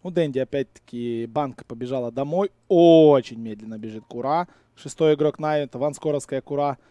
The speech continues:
которая там постоянно, да, <laughs> переименовывает, скажем так, ванскор. У него был шестой игрок Рокскис, шестой игрок Нави. Так что такое. А,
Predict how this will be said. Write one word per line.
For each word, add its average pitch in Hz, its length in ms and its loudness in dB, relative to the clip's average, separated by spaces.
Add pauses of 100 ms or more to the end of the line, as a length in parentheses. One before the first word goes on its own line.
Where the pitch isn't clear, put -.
(280)
которая 131 260 -8
там 123 60 -12
постоянно, 156 540 2
да, 143 420 -2 (320)
<laughs> - 300 -20
переименовывает, 180 800 6
скажем 156 260 0
так, 151 160 -4
ванскор. 156 480 -2 (280)
У - 40 -20
него 120 120 -12
был 120 100 -12
шестой 139 280 -4
игрок 131 200 -6
Рокскис, 208 540 -4 (200)
шестой - 240 -16
игрок 233 200 -14
Нави. 180 320 -4 (1900)
Так 143 160 -20
что - 160 -20
такое. 131 380 -6 (520)
А, 131 1300 -6